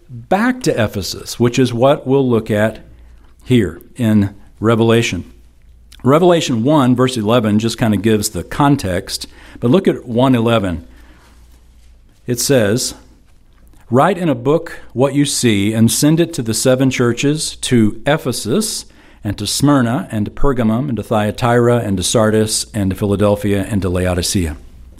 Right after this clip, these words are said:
All churches in Asia Minor or modern Turkey today. I've been to every one of these places, and Ephesus by far stands tall, not just archeolo-, archaeologically, but in its message.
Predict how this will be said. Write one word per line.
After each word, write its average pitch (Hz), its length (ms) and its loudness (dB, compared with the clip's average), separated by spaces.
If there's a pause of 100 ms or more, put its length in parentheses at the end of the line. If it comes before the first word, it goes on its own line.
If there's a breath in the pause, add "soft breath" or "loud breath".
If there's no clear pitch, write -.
(840 loud breath)
All 165 220 4
churches 156 560 0
in 123 440 2
Asia 123 260 2
Minor 104 400 2
or 92 220 -2
modern 98 380 0
Turkey 90 500 -4
today. - 360 -10 (280 loud breath)
I've 127 240 -2
been 139 240 4
to 117 100 2
every 123 200 2
one 131 220 4
of 113 60 0
these 110 180 -2
places, 104 720 -2
and 104 280 0
Ephesus 95 760 -6 (200)
by 107 220 -2
far 95 640 0
stands 104 560 -2
tall, 92 640 -2 (500 soft breath)
not 147 260 2
just 131 280 0
archeolo-, 113 640 -2
archaeologically, 107 880 -2
but 104 420 -4 (500 soft breath)
in 117 120 0
its 110 180 0
message. - 560 -6